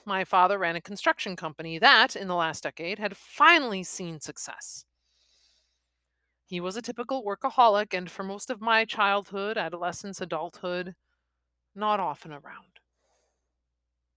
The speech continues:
When I got the news, I was in my office at the hospital at work. My father had tripped over a bundle of projector cords during a meeting and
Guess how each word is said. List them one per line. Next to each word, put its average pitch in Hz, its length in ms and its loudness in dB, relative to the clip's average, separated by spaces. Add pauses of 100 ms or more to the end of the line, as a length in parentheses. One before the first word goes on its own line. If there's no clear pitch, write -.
(200)
When 214 120 -6
I 254 120 4
got 311 260 12
the 180 100 -6
news, 131 640 -20 (300)
I 208 80 6
was 220 140 0
in 226 100 -2
my 226 160 4
office 196 340 0
at 185 120 -4
the 190 60 -4
hospital - 720 -8
at - 180 -10
work. - 320 -16 (1500)
My 226 140 8
father 226 380 10
had 226 140 -4
tripped - 260 -12
over 196 260 -2
a 185 80 0
bundle 196 340 -2
of 190 80 -10
projector 185 400 -4
cords 156 460 -10
during 170 260 -6
a 196 60 -6
meeting 170 500 -8
and 156 280 -8